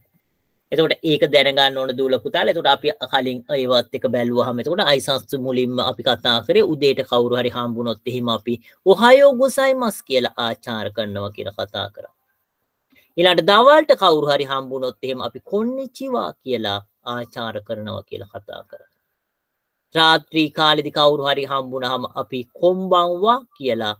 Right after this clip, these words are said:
ආචාර කරනවා කියලා කතා කරා. ඊට පස්සේ අපි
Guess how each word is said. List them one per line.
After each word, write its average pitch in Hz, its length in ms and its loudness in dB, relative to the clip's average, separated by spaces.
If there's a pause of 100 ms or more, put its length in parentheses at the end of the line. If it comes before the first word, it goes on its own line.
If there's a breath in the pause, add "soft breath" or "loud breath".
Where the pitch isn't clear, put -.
(100)
ආචාර 120 580 -8
කරනවා 101 440 -12
කියලා - 300 -18
කතා - 300 -20
කරා. - 240 -20 (1700)
ඊට 165 200 6
පස්සේ 165 380 2
අපි 147 260 -2